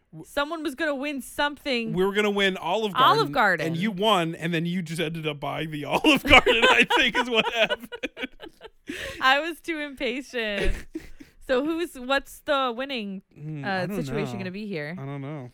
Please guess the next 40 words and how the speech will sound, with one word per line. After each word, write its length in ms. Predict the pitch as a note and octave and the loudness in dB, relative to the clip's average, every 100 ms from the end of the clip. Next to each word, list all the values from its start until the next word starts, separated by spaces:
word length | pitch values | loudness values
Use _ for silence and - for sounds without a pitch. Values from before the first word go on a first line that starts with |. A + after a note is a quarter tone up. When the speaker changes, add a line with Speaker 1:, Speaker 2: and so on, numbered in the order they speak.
| - | -12
Speaker 1:
We'll 100 | D#3 | -10
figure 220 | E3+ F3+ | -8 -6
it 60 | C#3 | -6
out. 200 | A#2 B2 | -8 -8
Next 220 | E3 F3 | -8 -6
week, 200 | E3 D#3 | -8 -6
you'll 140 | D3+ C3 | -8 -6
hear 160 | C#3 | -6
what 180 | C3 B2+ | -8 -10
we're 120 | C3 | -12
gonna 160 | B2+ A#2+ | -14 -14
win. 260 | B2+ B2 - _ G3 | -14 -16 -20 _ -10
Speaker 2:
Okay. 300 | G3+ F3 E3+ - | -6 -6 -6 -12
Speaker 1:
If 100 | C#3 | -10
you 80 | D3 | -4
have 140 | C#3+ D3+ | -4 -2
any 160 | D#3+ | -4
suggestions, 680 | D#3 C#3+ C3+ C#3 - B2 A#2 | -4 -6 -4 -6 -6 -12 -12
you 80 | A#2+ | -12
can 280 | C3+ A#2+ A#2 - - - - | -10 -10 -12 -18 -20 -20 -16
reach 240 | C#3 C#3+ D3 | -10 -6 -2
out 180 | D3+ - | -4 -4
to 80 | B2 | -8
us 200 | B2+ - | -10 -8
on 200 | B2+ A#2+ | -10 -8
Instagram 720 | D3 E3+ - C#3 A#2 A2+ A2 A2 - | -8 -8 -6 -8 -8 -12 -16 -18 -12
at 240 | B2+ A#2 - | -12 -12 -14
Not 260 | C3+ C3 - | -12 -12 -10
Friendship 340 | C#3+ C3+ C3+ | -10 -10 -10
Island 260 | C3+ B2+ A#2 | -10 -10 -10
Pod. 400 | - A#2+ D#2 - - _ | -12 -14 -16 -20 -20 _
Speaker 2:
Totes. 460 | - G3+ - _ - _ _ _ - | -18 -16 -16 _ -20 _ _ _ -12
Um, 560 | A#3 A3 G#3 G3 G3 G3 _ _ _ _ _ _ _ _ _ - | -8 -6 -6 -10 -14 -18 _ _ _ _ _ _ _ _ _ -10
okay, 300 | B3+ B3 D#3+ | -2 -2 -2
so 340 | - G#3+ G3+ | -8 -8 -6
let's 280 | G3 G3+ - | -6 -8 -10
get 160 | - A#3+ | -10 -8
into, 320 | A#3 A#3 A#3+ | -8 -8 -6
I 140 | A3 | -4
guess, 760 | G3+ F#3 F#3 F#3+ G#3+ - - - | -4 -2 0 2 0 -4 -16 -20